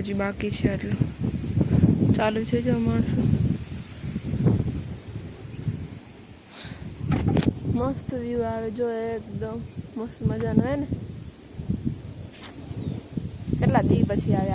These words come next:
આપણે લગભગ ત્રીજા ટાયરમાં ચાલુ હતું ને વાઢવાનું ત્યારે આવ્યા. અને આ દાંડર જો કેટલો નીલો પડ્યો. ઓલું હજી, હજી પીળું થઈ ગયું હે. ક્યાંક ક્યાંક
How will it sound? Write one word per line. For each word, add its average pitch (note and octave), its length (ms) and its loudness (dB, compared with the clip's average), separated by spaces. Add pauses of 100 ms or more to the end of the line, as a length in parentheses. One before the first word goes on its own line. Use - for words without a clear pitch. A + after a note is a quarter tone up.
આપણે G3 300 -2
લગભગ G#3 240 -2 (100)
ત્રીજા B3 300 4
ટાયરમાં A#3 460 4
ચાલુ A#3 200 4 (100)
હતું - 280 6
ને - 40 8 (720)
વાઢવાનું G#3+ 500 4
ત્યારે G#3 280 4
આવ્યા. - 260 6 (680)
અને G#3+ 140 10
આ A3 240 10
દાંડર A#3 260 12 (120)
જો A3+ 180 10
કેટલો A3+ 200 8 (120)
નીલો F#3+ 260 6
પડ્યો. F#3+ 320 2 (760)
ઓલું G#3 340 8
હજી, G#3+ 160 6
હજી G#3 240 4
પીળું G#3 300 4
થઈ B3 220 6
ગયું G#3+ 180 8
હે. C4+ 60 6 (1200)
ક્યાંક A3 240 4
ક્યાંક G#3 200 2